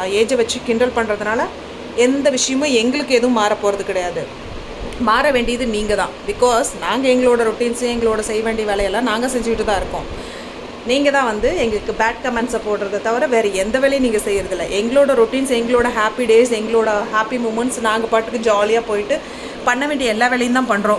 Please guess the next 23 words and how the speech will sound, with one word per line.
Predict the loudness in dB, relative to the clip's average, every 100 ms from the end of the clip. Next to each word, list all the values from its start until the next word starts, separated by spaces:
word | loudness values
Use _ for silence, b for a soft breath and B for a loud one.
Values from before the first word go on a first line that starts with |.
| 2
உங்களால, | 2 2 4 2 2
நான் | 2 2 2
பேட் | 2 2
கமெண்ட்ஸருக்கும் | -2 0 0 0 -2 -2 -2
ஹேட்டர்ஸ்க்கும் | 0 2 0 -2 -2
ஒரே | 0 2
ஒரு | 2 2
விஷயம் | 0 0
தான் | -2
சொல்ல | -2 -2 -2
விரும்புறேன். | -4 -4 -4 -4 B B B B -4
உங்களால | 2 2 2
எந்த | 0 -2
விஷயத்தையாவது | -4 -6 -2 0 0
எங்களால, | 0 2 0 0
எங்களை, | -2 0 -2 -2
அஹ், | 0 2
நாங்க | 2 0
பண்ற | 0 0 0
விஷயத்தை | -6 -6 -4 -2
உங்களால | 0 0 0
மாத்த | 0 0
முடிஞ்சுதா? | -4 -4 0